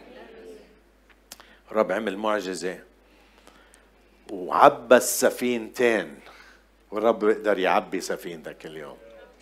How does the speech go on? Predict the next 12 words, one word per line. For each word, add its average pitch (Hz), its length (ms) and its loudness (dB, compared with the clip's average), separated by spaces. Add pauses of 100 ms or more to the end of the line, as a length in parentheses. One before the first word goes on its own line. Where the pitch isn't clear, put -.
(760)
أنا 120 280 4
بتنبأ 113 640 2
على 101 220 4
حياتك، 104 560 -2
لما 107 220 -2
تطيع 98 520 0 (400)
ربنا 113 480 4
بيعبي 101 540 2
سفينتك 95 720 -8
الفاضية، 82 640 -8 (840)
سفينتك 131 720 -2
اللي 107 280 0